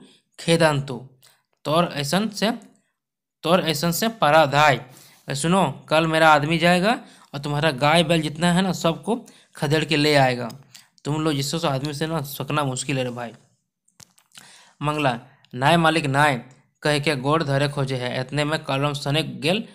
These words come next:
और कि संतु के कहल। ठीक है, इतने में वो मतलब ये दुआ को उससे बोल रहा, माफ़ी मांग रहा था कि "नहीं मालिक नहीं, मेरा गाय बैल मत लाइएगा।"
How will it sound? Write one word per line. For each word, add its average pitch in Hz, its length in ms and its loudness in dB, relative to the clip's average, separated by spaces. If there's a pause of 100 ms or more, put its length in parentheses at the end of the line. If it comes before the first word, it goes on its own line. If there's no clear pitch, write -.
(280)
और 143 220 -2 (580)
कि 151 100 -6
संतु 135 400 -4
के 151 120 -8
कहल। 120 300 -10 (1000)
ठीक 160 120 -12
है, 143 100 -8 (2250)
इतने 147 240 -2
में 190 200 0
वो 143 120 -4
मतलब 135 280 0
ये 135 400 -2 (120)
दुआ 147 200 4
को 139 120 -4 (520)
उससे 143 200 0
बोल 143 300 4
रहा, 147 100 6 (400)
माफ़ी 151 160 4
मांग 151 180 6
रहा 131 100 4
था 160 200 2 (680)
कि 135 120 -2 (760)
"नहीं 165 180 4
मालिक 156 260 6
नहीं, 151 320 0 (300)
मेरा 147 160 4
गाय 139 260 4
बैल 160 200 2
मत 151 200 0
लाइएगा।" 147 400 4